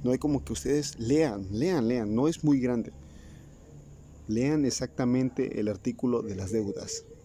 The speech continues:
y eso les va a ayudar demasiado. No tienen que leer toda la Biblia completa, por así decirlo.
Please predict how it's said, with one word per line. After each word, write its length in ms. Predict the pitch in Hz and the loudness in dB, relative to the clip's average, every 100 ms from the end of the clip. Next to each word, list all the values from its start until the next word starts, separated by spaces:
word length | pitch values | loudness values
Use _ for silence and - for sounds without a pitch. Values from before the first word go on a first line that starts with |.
| - | -6
y 220 | 131 123 | 0 0
eso 360 | 123 - 127 110 - | 0 -2 -4 -6 -8
les 280 | 113 101 101 | -6 -4 -2
va 60 | |
a 40 | 104 | -2
ayudar 380 | 104 104 104 101 | -2 -2 -4 -4
demasiado. 460 | 104 107 156 123 | -4 -2 -2 -2
No 180 | 101 113 | 0 -2
tienen 300 | 117 117 113 | -2 -2 -2
que 120 | 117 | -2
leer 200 | 107 107 | -2 -2
toda 340 | - - 110 104 | -4 -2 0 0
la 100 | 101 | 0
Biblia 420 | 113 110 98 95 | 0 -2 -4 -6
completa, 680 | - 92 - 139 120 - - - - - - - - - | -6 -8 0 0 0 -6 -18 -20 -20 -20 -20 -20 -16 -4
por 180 | 113 | -2
así 180 | 101 - | -2 -4
decirlo. 440 | 104 101 151 107 | -4 0 0 0